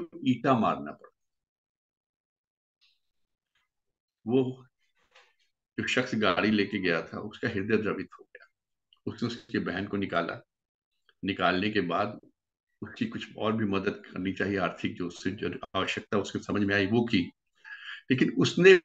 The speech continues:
बाद, उसने अपनी उस गाड़ी से डेंट को नहीं हटने दिया। कहता, "ये डेंट मुझे याद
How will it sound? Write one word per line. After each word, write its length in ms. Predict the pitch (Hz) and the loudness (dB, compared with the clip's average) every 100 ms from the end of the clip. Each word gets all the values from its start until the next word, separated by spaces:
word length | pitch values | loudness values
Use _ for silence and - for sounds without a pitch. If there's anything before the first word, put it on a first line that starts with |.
| 131 | 8
बाद, 400 | 123 127 151 160 | 8 10 8 4
उसने 600 | - 123 131 135 156 - | 0 2 6 8 6 2
अपनी 340 | 120 - 139 147 | -2 0 2 4
उस 260 | 139 - 117 | 2 -2 2
गाड़ी 240 | 95 104 | 4 4
से 240 | 107 135 | 4 4
डेंट 520 | 131 104 - 120 120 - | 2 0 -4 -2 0 0
को 100 | 101 | 2
नहीं 180 | 90 | 2
हटने 400 | 90 90 - - | 2 0 -2 -6
दिया। 300 | - _ - _ _ _ _ _ _ _ _ _ _ - | -14 _ -20 _ _ _ _ _ _ _ _ _ _ -2
कहता, 140 | 120 | 4
"ये 180 | 147 135 | 8 10
डेंट 360 | 127 120 147 143 | 8 8 6 6
मुझे 260 | 135 139 | 6 6
याद 460 | 120 98 107 135 | 6 6 6 6